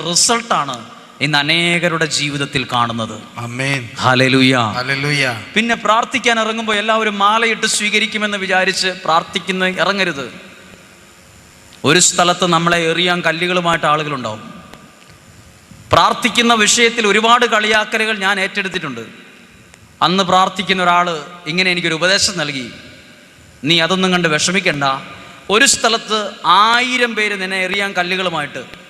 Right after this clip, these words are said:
Speaker 1: ഇപ്പുറത്ത് പത്ത് പേര് നിന്റെ പ്രാർത്ഥന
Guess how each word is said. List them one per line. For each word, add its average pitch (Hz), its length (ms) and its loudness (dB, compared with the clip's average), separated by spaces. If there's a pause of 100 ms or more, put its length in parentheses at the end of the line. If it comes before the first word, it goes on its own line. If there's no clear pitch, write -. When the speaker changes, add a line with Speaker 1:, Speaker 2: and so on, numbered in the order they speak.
(440)
Speaker 1:
ഇപ്പുറത്ത് 175 420 -2 (140)
പത്ത് 175 460 0
പേര് 160 280 0 (840)
നിന്റെ 175 340 2
പ്രാർത്ഥന 160 420 2